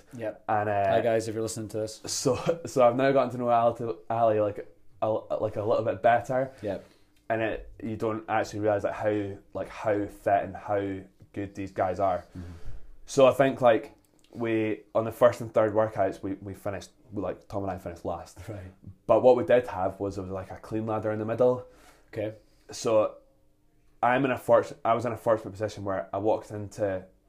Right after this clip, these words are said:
Speaker 2: CrossFit with some pretty good Olympic weightlifting numbers. So,
Speaker 1: Yeah.
Speaker 2: like, I could clean a hundred twenty before I s-,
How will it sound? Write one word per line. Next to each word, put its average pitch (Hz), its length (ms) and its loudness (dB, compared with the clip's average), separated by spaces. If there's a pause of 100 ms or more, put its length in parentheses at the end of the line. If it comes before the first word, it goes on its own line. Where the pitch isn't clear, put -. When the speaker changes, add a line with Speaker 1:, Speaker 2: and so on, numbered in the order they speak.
(180)
Speaker 2:
CrossFit 98 300 -6
with 98 120 -8
some 95 120 -16
pretty - 220 -8
good 104 160 -4
Olympic 104 320 -6
weightlifting 107 280 -4
numbers. 110 420 -2
So, - 80 -8
Speaker 1:
Yeah. 107 60 0
Speaker 2:
like, 95 180 -4 (420)
I 123 100 2
could 165 160 -4
clean 127 220 -4
a 113 80 -2
hundred 113 320 -8
twenty 113 280 -6
before 101 420 0
I 101 40 0
s-, - 100 -8